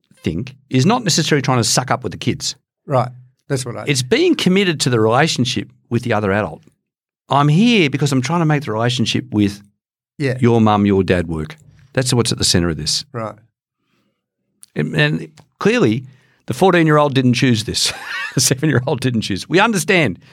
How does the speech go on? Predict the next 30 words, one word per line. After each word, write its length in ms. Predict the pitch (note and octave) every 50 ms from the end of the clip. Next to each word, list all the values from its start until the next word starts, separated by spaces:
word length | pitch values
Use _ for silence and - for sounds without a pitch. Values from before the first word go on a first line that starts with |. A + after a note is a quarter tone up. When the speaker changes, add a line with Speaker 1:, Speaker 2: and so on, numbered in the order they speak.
| _ -
Speaker 1:
you 180 | - D3 F3+ F#3
didn't 200 | G3 F3 E3 D3+
choose 300 | - D3 C3+ B2 G2+ G2+
this, 300 | E2+ D#2 - - - _ _ _ _ _ _ _ _ _ _ _ _
but 120 | - B2+ B2+
we 140 | C#3+ C#3
did. 220 | A#2 G2 F2 D#2 - - _ _ _ _ _ _ _ _ _ _ _ _ _ -
We 120 | B2 D3 E3
are 80 | D3+ C#3
making 260 | C3+ B2+ B2 B2+ A#2
this 140 | G#2 F#2 -
choice. 400 | - - - - - - - - _ _ -
Speaker 2:
Mm. 300 | C3+ B2+ A#2+ B2 - - - _ _ _ _ _ _ _ _ _ - - _ _ _ _ _ _ _ _ _ _ _ _ _ _ - - - -
Speaker 1:
And 120 | B2 B2 A#2+
to 80 | C#3
make 280 | C3 D3+ E3 F#3+ F#3+ -
that 180 | E3 C#3+ B2+ -
work, 460 | C#3 F3 F3+ A#2+ F2 F2+ - - - _ _ _ _ _ -
we've 120 | - C#3 C#3+
got 100 | D3+ D3
to 60 | C#3+
try 240 | B2+ - D3 C3+ C3
and 100 | C3 B2
make 160 | A#2+ A#2+ B2+
a 40 | A2
household 720 | G2+ C3 E3+ F#3+ F#3+ - - - F2 F2+ F#2+ - - - _ _ _ _ _ _ _ _ _ _ _ _ _ _ -
that 140 | A2 G#2+ G2+
works 400 | F#2+ F2+ E2 - - - - - _ _ _ _ _
for 200 | - - B2+ C3+
us. 320 | B2 G2+ - - - -